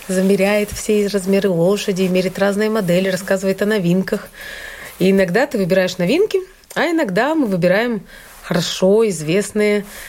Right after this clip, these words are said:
такие старинные вещи, как, например, а, вот, э, пуфик под седло. Они тоже есть куча, куча разных, э, гелевые,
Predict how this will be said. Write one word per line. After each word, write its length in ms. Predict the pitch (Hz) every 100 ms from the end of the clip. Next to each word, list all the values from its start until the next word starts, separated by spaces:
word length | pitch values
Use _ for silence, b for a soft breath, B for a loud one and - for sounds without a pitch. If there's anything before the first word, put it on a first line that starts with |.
| B -
такие 280 | 165 180
старинные 600 | 165 - 175 170 196 185
вещи, 340 | 170 147 147 170
как, 240 | 185 214
например, 460 | 196 170 160 175 202
а, 520 | 175 151 147 147 143 -
вот, 340 | 151 151 -
э, 140 | 156
пуфик 420 | 147 - 247 180 -
под 180 | 175
седло. 460 | 170 165 156 175 330 - B B B B B
Они 220 | 160 180
тоже 300 | 202 202 208
есть 420 | 180 185 190 - - _ - - - - - - - - -
куча, 460 | - 202 185 -
куча 400 | 160 180 170 -
разных, 480 | 156 143 143 151 226 - B B B -
э, 340 | - 151 151 151 151
гелевые, 880 | 170 190 180 190 175 190 190 190